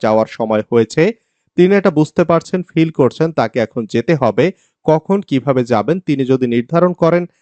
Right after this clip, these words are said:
তাহলে বিষয়টি সহজ হবে। শনিবার দুপুরে ঢাকা রিপোর্টার্স ইউনিটিতে বাংলাদেশ ইয়ুথ ফোরাম আয়োজিত প্রতিবাদ সভায় এসব কথা বলেন তিনি। প্রতিবাদ সভায় প্রধান অতিথির বক্তব্যে শামসুজ্জামান দুদু বলেন,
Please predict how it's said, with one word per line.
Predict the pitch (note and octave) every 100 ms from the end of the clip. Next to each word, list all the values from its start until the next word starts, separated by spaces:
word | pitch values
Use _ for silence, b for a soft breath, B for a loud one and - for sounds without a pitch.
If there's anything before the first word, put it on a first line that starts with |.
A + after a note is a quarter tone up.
| _
তাহলে | C#3 C#3 D#3+
বিষয়টি | B2+ B2 B2+ A#2
সহজ | - C#3 A2+ -
হবে। | G#2 G#2 A2 - _ _
শনিবার | - E3+ E3+ F#3 D#3+
দুপুরে | F3 G3 G#3+
ঢাকা | D#3+ D3+ E3+
রিপোর্টার্স | D#3 D#3 E3 F3 E3+ -
ইউনিটিতে | D3 C#3 B2 B2 D#3 C#3
বাংলাদেশ | C3 C3+ C3+
ইয়ুথ | C#3+ C#3 C3+
ফোরাম | - C3+ C3
আয়োজিত | A#2+ A#2+ A#2+ A#2+
প্রতিবাদ | B2 A2+ A#2+ A2+ -
সভায় | - A#2+ D#3+ D3+
এসব | - A#2+
কথা | A2 - A2
বলেন | A2 G#2+
তিনি। | A2 G#2+ A2+ - _ _ _ -
প্রতিবাদ | E3 F#3+ F#3 -
সভায় | - E3+ F3+ G#3+
প্রধান | E3+ D#3+ E3
অতিথির | D#3 E3 D#3+ C#3+
বক্তব্যে | C#3 - D#3+ F3+
শামসুজ্জামান | - C#3+ C3+ D3+ C#3+ C#3 C#3 B2
দুদু | B2+ B2
বলেন, | A#2 A2+ D#3